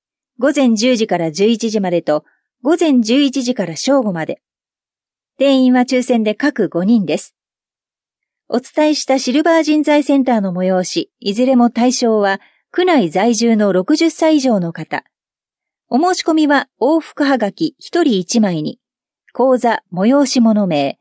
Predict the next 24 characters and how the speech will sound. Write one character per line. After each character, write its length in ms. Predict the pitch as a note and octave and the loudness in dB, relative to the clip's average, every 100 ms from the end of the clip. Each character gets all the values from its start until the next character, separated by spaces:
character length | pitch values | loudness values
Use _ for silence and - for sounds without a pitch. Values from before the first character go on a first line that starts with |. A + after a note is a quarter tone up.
| _ _ _ A3 | _ _ _ -2
郵 180 | D4 | 0
便 180 | C#4 C4 | 2 2
番 240 | B3 A#3 F3 | 2 2 0
号、 280 | D#3+ D#3 - - | 0 -2 -4 -6
住 260 | G#3 B3+ | 0 0
所、 320 | - - D#3+ - _ _ | 0 -2 -4 -4 _ _
振 100 | - | -4
り 100 | C#4+ | 0
仮 120 | D#4 D4+ | 2 2
名 100 | C#4+ | 0
付 140 | - | -2
き 140 | C4 | 0
の 120 | B3+ A#3+ | 2 2
氏 220 | - A#3+ | 2 2
名、 320 | G3 D3 - _ _ - | 2 0 -2 _ _ -4
電 300 | G3+ A#3+ G#3 | 0 2 2
話、 200 | F#3 - | -2 -4
フ 140 | _ G#3 | _ -6
ァ 20 | |
ッ 40 | |
ク 120 | G3+ | -6
ス 140 | - C4+ | -6 0
番 240 | B3+ A3 | 2 2
号、 340 | E3 D#3 D3 | 2 0 -2